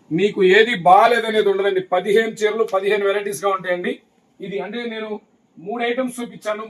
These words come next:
మూడు ఐటమ్స్ లో కూడా మీరు ఒకటి ఇరవై, ఒకటి పదిహేను, ఇంకోటి చూపిస్తానండి. ఇది ఒకటి చూపించాలి కదా, ఇదిగోండి, ఇదొకటి. ఇట్లా ప్రతిదీ కూడా పదిహేను చీరలు అంటే పదిహేను చీరలు తీసుకోవాలి. ఇది కంచి జెరీ బోర్డర్ లో మీకైతే అన్నీ కూడా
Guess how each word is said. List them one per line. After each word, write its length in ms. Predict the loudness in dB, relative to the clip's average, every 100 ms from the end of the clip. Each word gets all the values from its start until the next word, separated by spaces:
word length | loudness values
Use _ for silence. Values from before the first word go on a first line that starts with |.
| -10
మూడు 180 | -2 -2 -2
ఐటమ్స్ 280 | -4 -12 -12
లో 40 | -8 -4
కూడా 120 | -4 -4
మీరు 160 | -8 -6 -6
ఒకటి 200 | -4 -2 -2
ఇరవై, 220 | -2 -4 -4 -10 _ _ _ -6
ఒకటి 200 | -6 -6 -2
పదిహేను, 400 | -2 0 0 0 -2
ఇంకోటి 280 | 2 0 0
చూపిస్తానండి. 520 | -6 -4 -2 -4 -4
ఇది 80 | -4 -4
ఒకటి 180 | -6 -6
చూపించాలి 400 | -12 -10 -4 -4 -4
కదా, 120 | -6 -4
ఇదిగోండి, 280 | -6 -8 _ _ _ -20 _ _ _ _ _
ఇదొకటి. 320 | -4 -4 -8 -20 _ _ _ _ _ _ 2
ఇట్లా 160 | 4 4 0 _ _ _ _ _ _ _ -6
ప్రతిదీ 420 | -2 -2 -2 -4 -4
కూడా 220 | 0 6 6 4 -2
పదిహేను 360 | 0 0 -2 0
చీరలు 240 | 0 0 -2
అంటే 140 | -4 -6
పదిహేను 260 | -4 -4 -4
చీరలు 200 | -8 -8
తీసుకోవాలి. 360 | -16 -2 0 0 -6
ఇది 80 | -8
కంచి 220 | -12 -12 -10
జెరీ 160 | -8 -8 -6
బోర్డర్ 240 | -6 -4 -6
లో 40 | -8 _ _ _ _ _ _ _ -14 -10
మీకైతే 440 | 0 0 2 -2 -2 -6 -8 -6
అన్నీ 200 | -6 0
కూడా 140 | 2